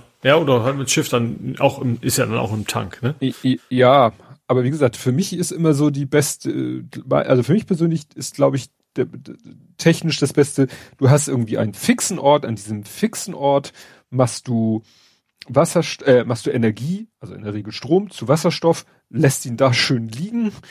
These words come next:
Speaker 2: und bei Bedarf machst du aus ihm wieder Strom. Aber diesen Wasserstoff von A nach B transportieren, sei es im Tank, äh, durch eine Leitung, äh, halte ich alles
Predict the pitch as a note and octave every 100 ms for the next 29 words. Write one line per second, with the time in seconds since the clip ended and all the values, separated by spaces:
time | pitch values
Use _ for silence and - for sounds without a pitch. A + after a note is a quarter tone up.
0 | - _ _ D#3+ D#3+ - - C#3+ C3+ C3+
1 | C3+ C3 C3+ B2 C#3+ B2 A#2+ C#3 A2 A2+
2 | - G2+ G2 F#2+ - A#2+ C3+ D3+ D#3+ F#3
3 | F#3+ F#3 - E3+ - D#3 E3 F#3 D#3+ -
4 | G3 - B2+ - A#2+ C3 B2 C#3 D3 -
5 | - - - G3+ F#3 E3 E3+ E3 - C#3+
6 | C#3+ D#3 F#3 F#3 E3 E3+ E3 E3 D#3+ -
7 | - - C#3 D3 F3 F3+ D3 D3 D#3 -